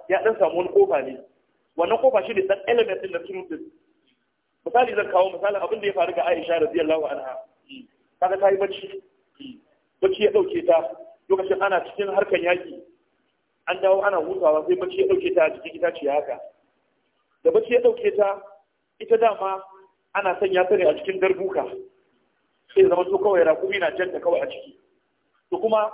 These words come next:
a lokacin ba ta da nauyi. A lokacin da an gama yaki za a tafi.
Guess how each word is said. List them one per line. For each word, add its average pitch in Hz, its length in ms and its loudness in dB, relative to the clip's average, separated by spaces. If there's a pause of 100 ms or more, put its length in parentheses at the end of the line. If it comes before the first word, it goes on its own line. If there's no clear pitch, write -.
(120)
a 180 60 -4
lokacin 208 340 0
ba 220 180 -2
ta 214 80 2
da 165 120 2
nauyi. 160 440 -2 (840)
A 160 60 2
lokacin 233 300 2
da 180 120 0
an 196 100 -4
gama 208 200 2
yaki 180 320 0
za 175 120 0
a 165 60 0
tafi. 143 320 -12